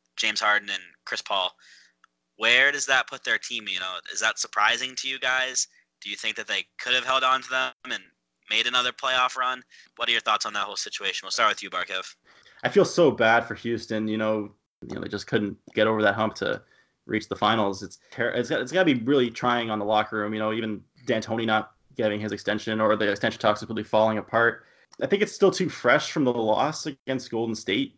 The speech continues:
Speaker 2: to be completely honest. I think they'll, over the summer, I think when the deals start to present themselves or lack thereof, I don't know very many teams that are, would be willing to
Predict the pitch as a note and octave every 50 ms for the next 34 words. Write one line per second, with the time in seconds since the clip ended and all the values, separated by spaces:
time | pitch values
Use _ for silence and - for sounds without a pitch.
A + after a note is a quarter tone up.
0 | _ _ - A#2 B2+ B2+ B2+ B2 C3 B2+ B2+ A#2 G#2+ A2 C3 D3 - - - -
1 | D3+ C#3 - E3 D3 C#3 C3+ B2 - - - G#2+ A#2 A2+ G#2 G#2+ - A#2 A2+ A#2
2 | A#2 A#2 A#2+ A2 A#2 A2+ G#2 F#2 G#2+ G#2+ A2+ A2+ - A#2+ G#2+ - - - A2+ A2+
3 | G#2 G#2 - A2+ A2 - A#2+ A2+ A#2 G#2+ A#2 A2+ A2 G#2+ - - - - - -
4 | B2+ A#2+ A#2 A#2+ - - A#2+ G#2+ G#2 A2 A2 B2 C3 G#2+ A2+ A#2 B2 B2 A#2+ A#2
5 | A2 G#2+ - _ - A#2+ A#2 A#2 A#2 A2 A2 G#2+ - - A#2 A#2 A#2+ A#2 G#2 A2+
6 | G2 E2+ A2+ A2+ G#2 - _ - A#2 A2 B2 A2+ A2 B2 B2 A#2+ A#2 A#2+ A2+ -
7 | - A2+ G#2+ G#2 F#2+ -